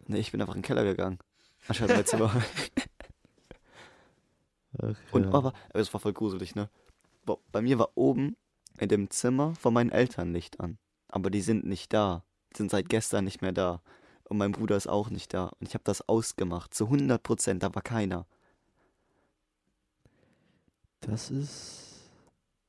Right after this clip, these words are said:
Speaker 2: natürlich hart.
Speaker 1: Ey, wirklich, ich bin danach die Treppe runtergegangen und hab mir Sachen eingebildet. Ich hab gedacht, das war's. Vor allem, ich bin auch ein dummer Depp gewesen, ist mal schön nach oben gegangen. Und das Licht auszumachen. Ich, äh, Horrorfilm, ich wär tot.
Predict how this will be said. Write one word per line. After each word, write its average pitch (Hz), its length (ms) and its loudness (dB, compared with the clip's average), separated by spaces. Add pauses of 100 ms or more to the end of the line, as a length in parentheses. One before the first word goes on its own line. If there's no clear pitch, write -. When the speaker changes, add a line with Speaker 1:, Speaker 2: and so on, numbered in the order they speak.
(540)
Speaker 2:
natürlich 117 400 -6
hart. 90 360 -2 (720)
Speaker 1:
Ey, 95 240 -2
wirklich, 101 360 -6 (200)
ich - 180 -14
bin 117 160 -4
danach 113 220 -2
die - 100 -14
Treppe 135 260 -6
runtergegangen 104 480 -2
und 110 40 -8
hab 98 80 -8
mir 95 120 -4
Sachen 113 240 -2
eingebildet. 92 560 0 (920)
Ich - 140 -6
hab 110 100 -2
gedacht, 113 240 0
das 101 160 0
war's. 110 340 2
Vor 104 160 2
allem, 110 200 2
ich - 100 -10
bin 110 100 -4
auch 104 120 -6
ein 101 120 0
dummer 107 200 2
Depp - 220 0
gewesen, 107 320 2
ist - 120 -6
mal 107 100 2
schön 110 180 0
nach 107 80 2
oben 107 180 2
gegangen. 92 360 -6 (800)
Und 104 100 -4
das 101 120 -4
Licht 110 180 0
auszumachen. 95 560 0 (720)
Ich, - 260 -6
äh, 92 80 0
Horrorfilm, 113 440 4
ich 147 100 2
wär 147 100 6
tot. 107 280 2